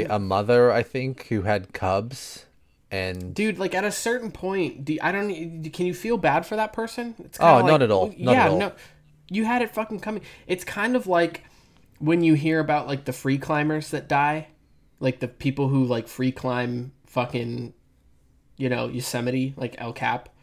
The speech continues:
Speaker 1: with no ropes and stuff.
Speaker 2: Yeah.
Speaker 1: It's like, you have to be so perfect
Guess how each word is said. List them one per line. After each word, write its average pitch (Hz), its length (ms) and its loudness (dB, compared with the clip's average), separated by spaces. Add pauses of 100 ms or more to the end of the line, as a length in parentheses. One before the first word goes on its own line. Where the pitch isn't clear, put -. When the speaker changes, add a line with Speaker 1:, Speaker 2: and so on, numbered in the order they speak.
(140)
Speaker 1:
with 143 180 -6
no 131 160 2
ropes 117 340 -4
and 135 140 -6
stuff. 151 320 -6 (1800)
Speaker 2:
Yeah. 151 140 6
Speaker 1:
It's 110 80 6
like, 104 300 0 (580)
you 185 180 -2
have 240 220 0
to 262 80 0
be 208 160 -4
so 180 280 2
perfect 185 760 -4